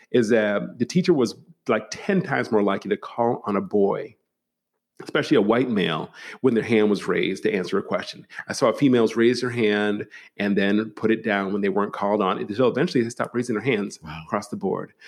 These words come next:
Speaker 1: And so this is a pattern that goes on in most classrooms without us ever knowing. And I know this, one, from observation. So I've been teaching this class for three years. And also, when I started observing my own college classroom, I am victim of the same thing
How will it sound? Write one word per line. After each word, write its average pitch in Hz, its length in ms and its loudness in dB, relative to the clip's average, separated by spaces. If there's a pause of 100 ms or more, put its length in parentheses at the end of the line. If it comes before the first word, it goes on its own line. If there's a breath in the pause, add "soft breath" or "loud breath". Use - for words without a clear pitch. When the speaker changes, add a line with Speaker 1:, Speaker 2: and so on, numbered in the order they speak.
(180 loud breath)
Speaker 1:
And 123 80 -2
so 131 260 0
this 226 200 4
is 165 80 0
a 151 80 4
pattern 156 260 -2
that 113 160 -2
goes 120 240 2
on 107 180 0
in 101 120 -4
most 107 260 0
classrooms - 760 -6 (200 loud breath)
without 92 260 0
us 90 120 -6
ever 87 180 -4
knowing. 87 400 -10 (280 loud breath)
And 139 120 -2
I 165 100 2
know 190 380 2
this, 104 360 -2
one, 131 460 0
from 113 220 0
observation. 107 520 0
So 104 120 0
I've 107 80 0
been 117 100 2
teaching - 240 -4
this 92 80 -4
class 95 220 -6
for - 80 -8
three 101 240 -2
years. 104 400 0 (280 loud breath)
And 120 140 0
also, 147 480 2
when 131 120 2
I 127 40 0
started 156 240 2
observing 123 300 2
my 107 180 2
own 135 240 2
college 214 300 0
classroom, 226 480 -2 (200 loud breath)
I 143 460 0
am 127 180 0
victim 127 360 0
of 117 100 -4
the 101 80 -4
same 104 400 0
thing 107 440 -2